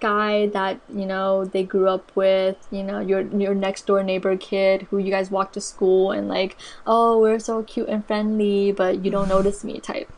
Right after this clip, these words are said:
Speaker 1: right?
Speaker 2: Mm-hmm, mm-hmm.
Speaker 1: And then the two people next to this guy,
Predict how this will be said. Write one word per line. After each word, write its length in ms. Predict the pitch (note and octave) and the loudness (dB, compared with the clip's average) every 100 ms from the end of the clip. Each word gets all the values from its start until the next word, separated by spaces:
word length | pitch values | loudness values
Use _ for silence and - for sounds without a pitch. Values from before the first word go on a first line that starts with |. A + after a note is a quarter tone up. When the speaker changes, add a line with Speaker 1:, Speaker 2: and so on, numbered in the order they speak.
| - | -12
Speaker 1:
right? 320 | G#3+ - G#3 A3 | -6 -2 0 0
Speaker 2:
Mm-hmm, 300 | G#3 G#3 G3+ - G#3+ | 0 0 -4 -4 -4
mm-hmm. 260 | G#3 G3 G#3 - - - - | -2 -4 -8 -12 -18 -12 0
Speaker 1:
And 160 | A3+ | 2
then 220 | G#3 G3+ G3+ | 4 4 4
the 100 | G#3 | 2
two 300 | G#3 C#4 C4+ | 2 -2 0
people 520 | - C#4 B3 A3 G#3+ - | 0 4 6 6 6 2
next 420 | G#3+ A3+ - - | 0 -2 -6 0
to 100 | G#3+ | 2
this 340 | G#3 A#3 E4 - | 4 4 4 0
guy, 640 | - G#3 G#3 G#3 G#3 G#3+ | 0 2 4 2 2 -2